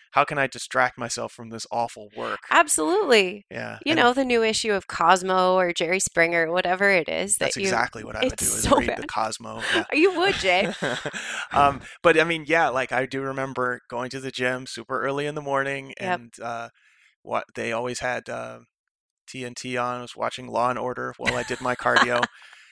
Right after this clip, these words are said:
Speaker 1: And it's this, it's work, and you're trying to avoid the work. Uh, you know, one of the things that makes this fun is the fact that you're doing something different every day, so it doesn't
Speaker 2: Absolutely.
Speaker 1: feel like sort of drudgery.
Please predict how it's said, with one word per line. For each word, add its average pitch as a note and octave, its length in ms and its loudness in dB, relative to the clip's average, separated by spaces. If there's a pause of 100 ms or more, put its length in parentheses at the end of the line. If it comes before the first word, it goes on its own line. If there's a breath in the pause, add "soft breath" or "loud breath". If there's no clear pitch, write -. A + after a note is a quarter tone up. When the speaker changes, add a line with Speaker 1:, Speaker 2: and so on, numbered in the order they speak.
(180 loud breath)
Speaker 1:
And D#3 160 4
it's D#3 160 4
this, - 300 2
it's - 260 -2
work, B2+ 360 2
and A#2+ 100 -8
you're A#2+ 80 -6
trying C3 300 -4
to B2+ 160 -10
avoid A#2 340 -8
the A2 100 -12
work. G#2+ 340 -12 (580 soft breath)
Uh, C3 240 2 (500)
you C#3 120 -12
know, D3 60 -2
one D#3+ 200 4
of F3+ 80 4
the D#3 40 0
things D3 260 -4
that C3 100 0
makes C#3 200 -4
this C#3 160 -4
fun F#3 240 4
is E3+ 140 -2
the D3+ 120 -6
fact D3+ 280 0
that C3+ 220 -4
you're D3 200 -10
doing D3 280 -6
something B2 340 -12
different B2 340 -8
every A2+ 220 -18
day, A#2+ 240 -6
so A#2 220 -8
it A#2 80 -10
doesn't C3 340 -6
Speaker 2:
Absolutely. F3 80 -18
Speaker 1:
feel C3+ 320 -10
like A#2+ 240 -8
sort A#2+ 180 -8
of A#2 120 -16
drudgery. G#2 720 -10